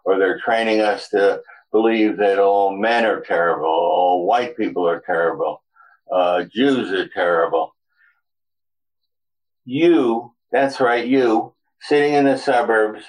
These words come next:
pretty happy in, during his fa-, time, and can call up.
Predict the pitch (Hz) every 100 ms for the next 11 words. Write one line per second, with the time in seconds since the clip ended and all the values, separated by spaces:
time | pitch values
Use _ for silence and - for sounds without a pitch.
0 | _ - 160 110 95 87 - 95 95 90
1 | 87 95 95 92 87 - 107 101 101 -
2 | - _ - 117 104 - - _ _ -
3 | _ - 120 120 120 - 139 123 156 147
4 | 156 180 - -